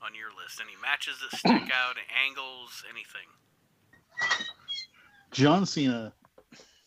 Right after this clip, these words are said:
Speaker 2: is the Hulk Hogan of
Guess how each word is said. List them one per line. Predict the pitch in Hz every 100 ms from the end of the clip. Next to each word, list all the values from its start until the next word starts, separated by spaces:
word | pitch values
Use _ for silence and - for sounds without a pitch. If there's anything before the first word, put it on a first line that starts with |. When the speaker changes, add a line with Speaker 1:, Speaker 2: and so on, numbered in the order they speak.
| _ _ _ - _ _ -
Speaker 2:
is | 139 139 120 113 - - - _ _ 113
the | 127 120 120 113 110 _ _ _ _ _ _ _ -
Hulk | - 160 147 -
Hogan | 143 127 123 104 98 _ _ _ _ _ -
of | 139 117